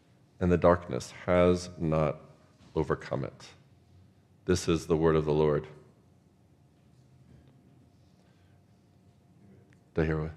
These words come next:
Thank you. Amen. Okay. Numerous responses to that. That's fine. Uh, there was a,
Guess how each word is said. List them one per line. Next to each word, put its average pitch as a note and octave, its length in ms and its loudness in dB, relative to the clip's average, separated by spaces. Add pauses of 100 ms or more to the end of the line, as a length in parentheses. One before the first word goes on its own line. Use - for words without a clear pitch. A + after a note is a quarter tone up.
(100)
Thank E2+ 160 -4
you. - 80 -20 (220)
Amen. F2 260 2
Okay. - 220 -2 (1080)
Numerous A2 380 10
responses F#2 440 6
to F#2+ 80 0
that. F2+ 160 10
That's F2 180 6
fine. F2+ 240 6 (320)
Uh, A#2 100 12
there D3 160 12
was C#3+ 220 12
a, A#2 320 12